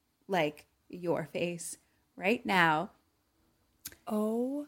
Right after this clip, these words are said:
Speaker 1: And then
Speaker 2: my God.
Speaker 1: we just see a shot of Ricky's boot, and it's yellow paint, so it's just yellow dripping everywhere and red. It looks like ketchup mustard pouring all over his foot.
Speaker 2: Oh my God.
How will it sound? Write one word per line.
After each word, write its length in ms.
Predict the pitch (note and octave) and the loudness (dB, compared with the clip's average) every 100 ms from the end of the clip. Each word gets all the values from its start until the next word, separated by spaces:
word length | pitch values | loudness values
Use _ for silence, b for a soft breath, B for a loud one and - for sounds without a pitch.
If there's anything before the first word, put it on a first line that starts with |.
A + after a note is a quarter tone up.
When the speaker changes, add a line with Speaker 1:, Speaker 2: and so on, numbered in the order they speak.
| - | 2
Speaker 1:
And 240 | G#3+ G#3 | 4 6
then 220 | F#3+ F3+ F3 | 8 6 6
Speaker 2:
my 100 | G3+ | 2
God. 280 | G3 F3+ F3+ | 0 -2 0
Speaker 1:
we 100 | F#3+ | 2
just 280 | F3+ E3+ - | 2 2 2
see 160 | F3+ | 2
a 60 | D#3 | 2
shot 360 | - E3+ D#3+ | 4 4 4
of 220 | F3 E3+ E3+ | 4 -4 -2
Ricky's 460 | E3 F3+ E3+ D#3 | -2 -2 -4 -6
boot, 580 | - _ D3+ E3 A3 - - | -10 _ -4 -2 -4 -8 -2
and 140 | F#3+ | 0
it's 220 | F#3+ - F3+ | 0 -2 -6
yellow 420 | E3+ D#3+ E3+ D#3+ | -2 2 2 0
paint, 380 | - D#3+ D3+ - | 0 0 0 0
so 100 | E3+ | -4
it's 160 | E3 | -2
just 300 | - E3+ - | -2 -2 -4
yellow 400 | F#3+ E3 D#3+ F3 | -8 -2 2 2
dripping 480 | F3+ F#3 F3+ G3 F#3+ | 0 -4 -4 -4 -4
everywhere 640 | F#3 F#3 F#3+ G3 G3 G#3+ G#3 | -4 -2 -2 2 4 4 4
and 300 | F3 E3 D#3 | 0 -2 -4
red. 280 | D#3 D3+ D#3+ | -2 0 0
It 100 | - | -4
looks 240 | F3 - | -6 -4
like 200 | F#3 E3 _ _ | -4 -6 _ _
ketchup 440 | - F3 - E3 - | -10 -8 -6 -8 -6
mustard 600 | D3+ C#3 - - E3 - | -8 -6 -8 -8 -12 -14
pouring 460 | - - F3 E3 | -14 -10 -10 -10
all 160 | D3+ - | -8 -8
over 180 | - - | -8 -10
his 280 | D#3 - - | -10 -8 -8
foot. 420 | - - _ - _ _ _ - | -10 -16 _ -20 _ _ _ 2
Speaker 2:
Oh 720 | G#3 G#3 A3+ B3 C4 C#4 C#4 _ _ _ _ _ _ _ _ _ _ _ - | 6 8 6 4 2 0 -4 _ _ _ _ _ _ _ _ _ _ _ -2
my 220 | G#3 G3+ | 2 2
God. 580 | G3 F3+ E3 - - A3+ | 6 6 6 2 -6 -10